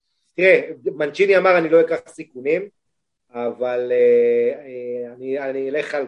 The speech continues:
כמה שאפשר על בטוח. הבעיה היא שגם אם אתה שואל אותי, אין לו מושג מי האחד עשרה שלו שנמצאים בכושר הטוב ביותר, אה, ו-, ואני חושב שפורטוגל יש איזה אדג' קטן על איטליה,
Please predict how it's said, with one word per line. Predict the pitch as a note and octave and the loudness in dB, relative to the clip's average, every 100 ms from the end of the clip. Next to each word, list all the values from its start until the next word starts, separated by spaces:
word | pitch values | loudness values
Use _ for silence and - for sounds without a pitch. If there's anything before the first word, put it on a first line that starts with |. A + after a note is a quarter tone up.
| C3 | -6
כמה | C#3+ C#3 | -8 -8
שאפשר | B2 - | -10 -6
על | C3 | -6
בטוח. | B2+ - E3 E3 - _ _ C#3 | -6 -6 -6 -6 -10 _ _ -8
הבעיה | C#3 D3 D3 | -2 2 4
היא | G3+ | 4
שגם | G#3+ D#3+ D#3+ F#3 | 2 0 2 2
אם | F#3 | 0
אתה | E3 | -2
שואל | D#3 D#3 | 0 0
אותי, | D#3 F#3 F3+ | -2 -10 -8
אין | F3 | -6
לו | G3+ | -6
מושג | D#3 - D#3+ D#3+ | -8 -6 -4 -4
מי | D3 D#3+ | -2 -2
האחד | D#3 D3 D3 | -2 -6 -8
עשרה | - D#3+ | -10 -8
שלו | D3 D#3 D3 | -8 -8 -10
שנמצאים | B2+ A#2+ B2+ B2+ | -14 -20 -18 -18
בכושר | A#2+ A#2+ A#2+ A2 | -14 -14 -14 -18
הטוב | - D3 D3 | -8 -8 -6
ביותר, | D3+ D3 E3 D#3+ - _ _ _ B2+ | -8 -2 -2 -2 -6 _ _ _ -8
אה, | B2+ B2+ B2 | -4 -4 -4
ו-, | B2+ B2+ B2+ B2 | -4 -2 -2 -4
ואני | B2 | -6
חושב | A#2+ F3+ | -6 -6
שפורטוגל | A3 - F3+ F#3 G3 G3 | -4 -4 -8 -2 2 2
יש | G3+ F#3+ | 2 -2
איזה | F3+ E3+ F#3 | -2 2 2
אדג' | F#3 | 0
קטן | - G3 F#3+ E3+ | -4 -2 0 0
על | E3 D#3+ | 0 -4
איטליה, | D#3 - F#3+ G3 G3+ G3 | -6 -4 0 2 2 0